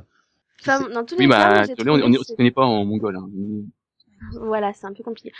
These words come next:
Speaker 1: Mais du coup, j'ai trouvé que c'était un super intéressant, puis c'est du coup, c'est, enfin, c'est assez inédit finalement de voir, euh, bah, cette histoire-là, euh,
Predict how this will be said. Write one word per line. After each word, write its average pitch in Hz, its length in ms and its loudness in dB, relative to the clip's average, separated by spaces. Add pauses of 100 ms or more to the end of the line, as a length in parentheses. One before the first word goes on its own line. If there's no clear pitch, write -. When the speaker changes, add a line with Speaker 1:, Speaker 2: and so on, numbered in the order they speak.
(140)
Speaker 1:
Mais 233 80 2
du 233 120 -8
coup, 440 120 0
j'ai 440 80 4
trouvé 285 240 -4
que - 60 -8
c'était - 260 -4
un 214 260 0
super 349 320 0
intéressant, 294 460 0
puis 330 80 -8
c'est 262 100 -6
du 226 140 -4
coup, 254 120 -12
c'est, - 160 -10
enfin, 214 100 -2
c'est 214 200 2
assez 208 280 4
inédit 247 400 6
finalement 240 420 4
de 233 100 8
voir, 208 240 8
euh, 202 160 4
bah, 196 240 2
cette - 240 -4
histoire-là, 220 680 6
euh, - 20 4